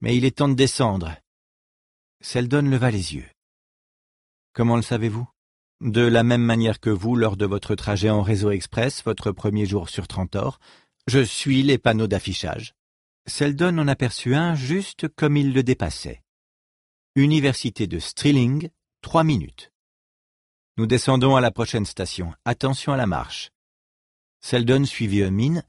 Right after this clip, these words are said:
et remarqua que le ciel était à présent d'un violet profond, tandis que passages, coursives et bâtiments s'éclairaient,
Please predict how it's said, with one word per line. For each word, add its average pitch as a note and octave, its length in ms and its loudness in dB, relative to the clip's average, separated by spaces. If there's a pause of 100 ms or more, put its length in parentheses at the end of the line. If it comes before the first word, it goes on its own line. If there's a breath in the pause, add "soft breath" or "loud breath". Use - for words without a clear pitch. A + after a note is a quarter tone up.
(640)
et C3 100 4
remarqua D3+ 400 2
que - 120 -6
le A#2+ 140 -2
ciel E3 320 -4
était C#3 260 -4
à C3 60 0
présent C#3 380 -2
d'un B2+ 180 2
violet B2 380 0
profond, A#2 500 -4 (400 loud breath)
tandis A#2 300 0
que G2+ 180 -2
passages, C3+ 680 -2
coursives G#2+ 600 -4
et F2+ 80 -2
bâtiments G#2+ 500 -2
s'éclairaient, G2+ 680 -2